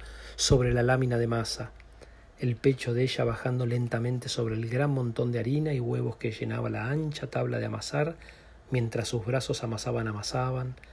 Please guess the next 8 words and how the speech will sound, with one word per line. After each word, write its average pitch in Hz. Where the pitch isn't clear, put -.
blancos 123
y 120
untados 110
de 107
aceite 139
hasta -
el 110
codo. 117